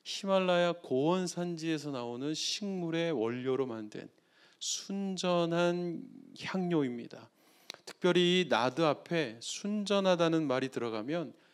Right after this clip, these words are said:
원액 그 자체가 백 프로라는 거죠. 첨가물이 들어가지 않았다. 그래서 더 비싸겠죠. 얼마였을까요? 삼백 데나리온쯤 하는. 억지로 한글, 한,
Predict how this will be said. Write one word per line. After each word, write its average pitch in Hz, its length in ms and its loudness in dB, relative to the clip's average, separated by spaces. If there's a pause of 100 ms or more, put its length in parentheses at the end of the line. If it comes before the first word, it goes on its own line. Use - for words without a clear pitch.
(240)
원액 147 540 0
그 151 120 -8
자체가 - 640 -4
백 - 220 -10
프로라는 135 440 0
거죠. 110 220 -10
첨가물이 175 720 -2
들어가지 127 440 -2
않았다. 107 540 -8 (560)
그래서 113 380 -6
더 110 180 -8
비싸겠죠. 113 840 -8 (120)
얼마였을까요? 113 920 -8 (160)
삼백 147 760 -8
데나리온쯤 110 760 -10
하는. 98 300 -18 (2000)
억지로 175 340 0
한글, 185 1080 -2
한, 190 500 -6